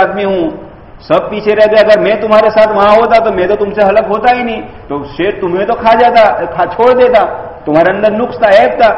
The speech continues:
میں تو صحیح سالم تھا، تو شیر مجھے کھا جاتا۔ تو کہا کہ دیکھو مجھے جیل خانے میں رکھا، اس میں بھی اللہ کی مصلحت۔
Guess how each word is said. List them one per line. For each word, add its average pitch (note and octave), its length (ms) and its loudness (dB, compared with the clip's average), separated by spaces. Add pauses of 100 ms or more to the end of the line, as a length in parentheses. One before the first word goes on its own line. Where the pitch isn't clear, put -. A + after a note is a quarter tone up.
(180)
میں A#2+ 120 -6
تو C#3 120 -4
صحیح E3 240 0
سالم F3+ 360 -2
تھا، E3 460 0
تو C3+ 200 -10
شیر D#3 240 -2
مجھے D#3+ 260 0
کھا G3 200 2
جاتا۔ F3+ 460 2 (380)
تو C3 80 -14
کہا D3 200 2
کہ D3+ 100 -2
دیکھو D3 220 -2
مجھے C#3+ 280 0
جیل D#3+ 260 -2
خانے F3+ 240 -4
میں F#3+ 100 -4
رکھا، F#3 340 -2
اس F#3+ 160 -2
میں G3+ 100 -4
بھی G3 100 -2
اللہ E3 260 2
کی D#3+ 60 -6
مصلحت۔ G#2+ 560 -12